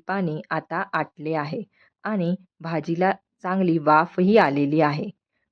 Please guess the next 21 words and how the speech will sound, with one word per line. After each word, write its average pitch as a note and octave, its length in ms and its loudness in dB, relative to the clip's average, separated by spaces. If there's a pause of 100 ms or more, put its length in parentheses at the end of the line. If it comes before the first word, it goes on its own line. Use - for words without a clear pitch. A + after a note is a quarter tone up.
भाजीला F#3+ 400 -2
चांगली F#3 420 2
वाफ D#3 340 2
येऊन E3+ 400 2
भाजी D#3+ 300 0
चांगली E3+ 400 2
शिजलेलीही E3 880 2 (100)
आहे. G3+ 320 -10 (2000)
येथे F#3+ 400 0 (260)
कांद्याची F3+ 500 2
पात E3 280 -6 (240)
आणि E3+ 280 -6
चण्याची E3 500 -2
डाळही D#3+ 520 4
चांगली E3 420 2
शिजलेली C#3+ 580 2
आहे. E3 280 2 (600)
अशा G3 240 -6
प्रकारे D3+ 560 -2 (320)
कांद्याची F#3 500 -4
पात D3+ 300 -8